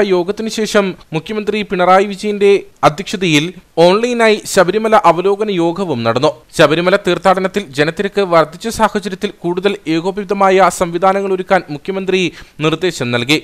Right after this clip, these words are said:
തീർത്ഥാടകർക്ക് ദോഷമില്ലാത്ത തരത്തിൽ സംവിധാനങ്ങൾ ഒരുക്കണം.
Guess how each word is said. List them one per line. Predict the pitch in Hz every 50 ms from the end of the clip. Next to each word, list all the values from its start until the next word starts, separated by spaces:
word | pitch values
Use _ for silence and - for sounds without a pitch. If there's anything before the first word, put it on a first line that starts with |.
| - - _ - 143
തീർത്ഥാടകർക്ക് | 143 139 - 170 170 170 175 175 175 170 - 185 185 165
ദോഷമില്ലാത്ത | 160 160 156 - 190 180 180 170 175 170 170 185 170 190
തരത്തിൽ | 170 165 - 185 190 -
സംവിധാനങ്ങൾ | 196 165 156 160 165 175 175 170 165 151 - - - 127
ഒരുക്കണം. | 123 - - 139 143 190